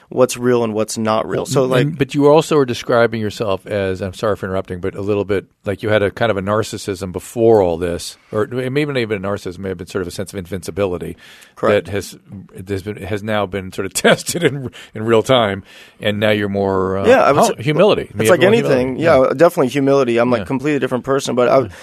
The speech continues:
Speaker 1: you know, growing up the way I grew up and going through my entire life,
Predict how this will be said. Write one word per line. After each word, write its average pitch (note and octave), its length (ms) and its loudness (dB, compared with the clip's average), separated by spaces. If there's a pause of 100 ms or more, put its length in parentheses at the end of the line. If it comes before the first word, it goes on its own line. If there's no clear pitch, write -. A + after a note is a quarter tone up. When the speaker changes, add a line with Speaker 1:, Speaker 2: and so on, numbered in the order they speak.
(200)
Speaker 1:
you C#3+ 120 2
know, C#3 260 6
growing C#3+ 300 4
up C#3+ 100 2
the C#3 60 2
way B2+ 120 6
I B2 40 6
grew A#2+ 220 4
up A#2+ 180 4
and A2+ 240 -2
going C3 220 2
through B2+ 120 -6
my A#2+ 120 0
entire A2+ 280 -2
life, A2+ 580 -2